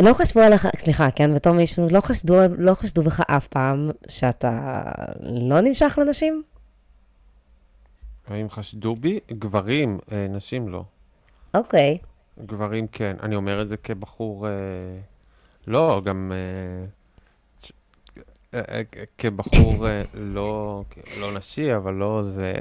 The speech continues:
Speaker 2: ו-
Speaker 1: לא, כי אני, אני
Speaker 2: זה
Speaker 1: יכולה
Speaker 2: לא
Speaker 1: לדמיין
Speaker 2: קש-,
Speaker 1: שאנשים לא
Speaker 2: יש
Speaker 1: חושבים כזה דבר
Speaker 2: משהו
Speaker 1: עליך.
Speaker 2: שלא קשור לנשיות וגבריות או לעדינות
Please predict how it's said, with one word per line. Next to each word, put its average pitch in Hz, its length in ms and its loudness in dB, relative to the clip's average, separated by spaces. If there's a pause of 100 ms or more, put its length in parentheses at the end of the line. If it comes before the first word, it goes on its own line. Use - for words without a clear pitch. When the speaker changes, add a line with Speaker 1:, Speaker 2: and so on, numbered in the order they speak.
(120)
Speaker 2:
ו- 98 800 -6 (120)
Speaker 1:
לא, 254 200 8 (120)
כי - 160 4
אני, 147 220 2
אני 151 40 0
Speaker 2:
זה 143 180 0
Speaker 1:
יכולה 117 100 6
Speaker 2:
לא - 80 8
Speaker 1:
לדמיין 302 180 6
Speaker 2:
קש-, 311 60 4
Speaker 1:
שאנשים 247 300 4
לא 262 60 8
Speaker 2:
יש - 80 6
Speaker 1:
חושבים 226 180 4
כזה - 140 8
דבר 139 100 8
Speaker 2:
משהו 233 100 6 (120)
Speaker 1:
עליך. 226 140 6
Speaker 2:
שלא 127 240 2
קשור 143 360 -2
לנשיות 123 680 -2
וגבריות 110 720 -2
או 110 60 -4
לעדינות 98 680 -6